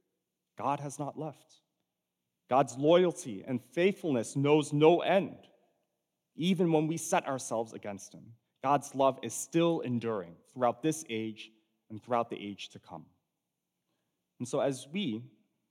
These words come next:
as Christians, as we experience the troubles of life,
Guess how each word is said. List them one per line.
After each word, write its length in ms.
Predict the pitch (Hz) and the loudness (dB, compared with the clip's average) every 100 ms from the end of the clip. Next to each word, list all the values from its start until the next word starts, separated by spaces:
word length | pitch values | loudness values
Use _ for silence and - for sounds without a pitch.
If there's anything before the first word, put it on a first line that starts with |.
| 107 | -18
as 120 | - | -14
Christians, 520 | - 147 - 101 113 | -10 -10 -10 -12 -10
as 180 | 110 107 | -10 -4
we 100 | 147 | -4
experience 840 | 135 - - 185 196 180 131 - | -4 -6 -6 2 4 4 0 -4
the 100 | - | -12
troubles 600 | 131 - 170 147 135 113 | -8 0 2 4 2 0
of 160 | - 113 | -8 0
life, 280 | 127 117 | 4 4